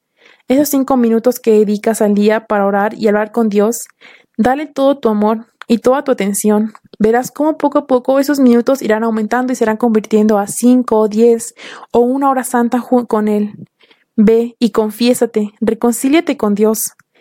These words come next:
Él es misericordioso y te recibirá con los abraz-, con los brazos abiertos, como el padre a su hijo pródigo,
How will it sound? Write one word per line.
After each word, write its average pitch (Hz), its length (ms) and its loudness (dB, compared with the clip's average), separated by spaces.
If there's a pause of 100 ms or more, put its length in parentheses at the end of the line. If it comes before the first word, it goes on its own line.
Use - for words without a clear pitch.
(260)
Él 247 140 2
es 269 120 -2
misericordioso 220 1160 -2
y 233 100 -2
te 226 100 0
recibirá 220 500 0
con 254 180 0
los 226 180 -2
abraz-, 208 420 -4
con 226 140 -2
los 208 120 -2
brazos 220 300 -4
abiertos, 208 680 -2 (360)
como 220 220 0
el 220 80 -2
padre 240 300 -2
a 254 60 -6
su 226 100 -6
hijo 226 200 -2
pródigo, 202 520 -2